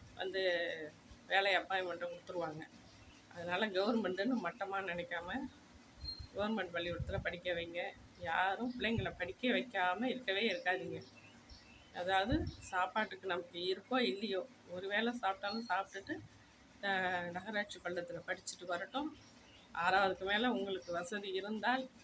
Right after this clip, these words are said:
நல்ல கவர்-, நல்ல பள்ளிக்கூடம்னு எல்லாத்தையுமே நல்ல டீச்சர்ஸுங்க தான் நல்ல பள்ளிக்கூடம். கவர்மெண்ட்டுங்கிறது, அதை சில பேர் என்ன பண்ணுவாங்க,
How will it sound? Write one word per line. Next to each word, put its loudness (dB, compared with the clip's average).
நல்ல 2
கவர்-, -2
நல்ல 2
பள்ளிக்கூடம்னு 4
எல்லாத்தையுமே 2
நல்ல 2
டீச்சர்ஸுங்க -8
தான் 2
நல்ல -4
பள்ளிக்கூடம். -6
கவர்மெண்ட்டுங்கிறது, 2
அதை 4
சில 2
பேர் 4
என்ன 2
பண்ணுவாங்க, 0